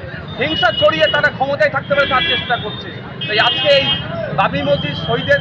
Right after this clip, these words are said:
দিবস এবং সাথে সাথে বাবা সাহেব আম্বেদকরের প্রেরণ দিবসকে সামনে রেখে আমরা শপথ গ্রহণ করবো। আমরা শপথ অনুষ্ঠান কর-, শপথ আমরা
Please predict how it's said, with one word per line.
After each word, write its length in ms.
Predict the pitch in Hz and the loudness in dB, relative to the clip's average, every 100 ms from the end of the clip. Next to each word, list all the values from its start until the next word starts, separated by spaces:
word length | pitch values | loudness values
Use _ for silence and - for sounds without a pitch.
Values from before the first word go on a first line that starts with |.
| - | 0
দিবস 260 | - 185 - - - - - - - | 0 0 -2 -8 -10 -10 -12 -10 -2
এবং 220 | 233 330 339 | 2 2 0
সাথে 240 | 285 302 302 | -2 -2 2
সাথে 220 | 294 254 320 320 311 233 | 2 2 2 0 0 0
বাবা 200 | 214 269 | 2 2
সাহেব 180 | 285 269 | 2 2
আম্বেদকরের 520 | 269 269 277 269 240 247 | 2 0 2 2 2 0
প্রেরণ 240 | 262 277 | 0 0
দিবসকে 360 | 269 269 240 262 | 0 0 0 -4
সামনে 280 | 247 240 269 | -4 -2 -2
রেখে 160 | 262 262 | 0 0
আমরা 160 | 247 | -2
শপথ 340 | - 240 254 277 | -2 -2 0 0
গ্রহণ 280 | 262 269 254 | 2 2 2
করবো। 200 | 262 247 | -2 0
আমরা 140 | 233 | 0
শপথ 260 | 220 254 285 | 0 0 -2
অনুষ্ঠান 340 | 285 - 254 240 | -4 -6 -6 -6
কর-, 160 | 240 - - - - - - - | -8 -8 -8 -8 -6 -6 -6 0
শপথ 260 | 233 285 294 | 2 4 2
আমরা 220 | 277 | 2